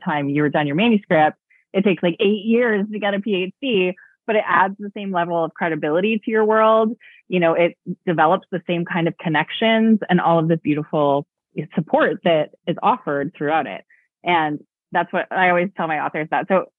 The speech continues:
in saying that, have you found that since writing your book, it has, you know,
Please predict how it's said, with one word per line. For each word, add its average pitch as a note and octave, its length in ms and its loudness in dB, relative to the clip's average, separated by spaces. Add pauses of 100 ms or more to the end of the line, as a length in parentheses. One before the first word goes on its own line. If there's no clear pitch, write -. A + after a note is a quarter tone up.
(160)
in A3 240 2
saying D4 340 2
that, D#3 380 4
have F#3+ 260 -4
you A3+ 240 -2
found F#3 340 2
that - 180 -6
since F#3 220 -4
writing E3 260 0
your D3+ 120 -2
book, D3 300 0 (200)
it E3 220 -4
has, D3+ 360 2 (160)
you E3+ 100 -8
know, C#3+ 320 -4